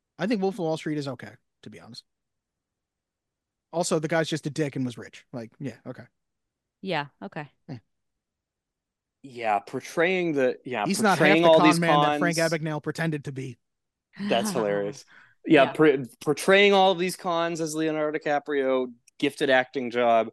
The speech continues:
Speaker 3: great movie, one of my all-time favorites. And, um,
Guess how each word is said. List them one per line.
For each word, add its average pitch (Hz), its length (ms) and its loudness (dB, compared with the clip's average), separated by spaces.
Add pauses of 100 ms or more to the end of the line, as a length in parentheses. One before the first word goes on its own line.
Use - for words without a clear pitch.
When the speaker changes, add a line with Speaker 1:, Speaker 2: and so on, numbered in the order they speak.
(460)
Speaker 3:
great 143 480 0
movie, 131 420 0
one 131 180 -2
of 127 80 -4
my 131 100 0
all-time 127 400 0
favorites. 113 680 -8 (400)
And, 110 560 0 (600)
um, 98 460 0